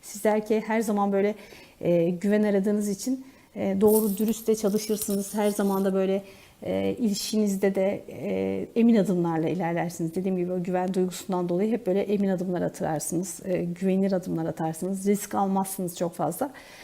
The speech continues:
E, bu da sizi tabii başarıya götürüyor aslında bir şekilde ilişkilerinizde ve, e, iş hayatınızda. Diliyorum ki yeni yılda her ne dilerseniz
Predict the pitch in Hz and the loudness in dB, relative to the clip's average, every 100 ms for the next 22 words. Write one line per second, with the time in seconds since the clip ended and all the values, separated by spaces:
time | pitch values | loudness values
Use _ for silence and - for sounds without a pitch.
0 | - - - 208 - 226 226 220 214 202 | -20 -12 -6 -6 -4 0 0 2 -2 2
1 | 214 214 208 190 208 202 202 175 165 160 | 2 2 2 2 4 4 4 2 0 0
2 | 170 - 175 - 175 175 175 151 170 - | 0 -4 -6 -2 -4 -2 -2 -2 -4 -4
3 | 180 160 160 160 165 151 147 - - 196 | -2 0 0 0 0 0 -2 -6 -6 -4
4 | 175 - - 175 156 - 180 175 302 392 | -4 -4 -4 -2 -2 -4 -6 -4 -6 -6
5 | - - - - _ _ 262 254 285 277 | -12 -20 -20 -20 _ _ 2 4 4 4
6 | 262 - 254 233 240 269 254 240 214 269 | 0 0 0 4 6 6 4 0 0 2
7 | 277 262 202 185 175 170 - 160 - - | 4 4 2 0 0 -4 -8 -8 -8 -12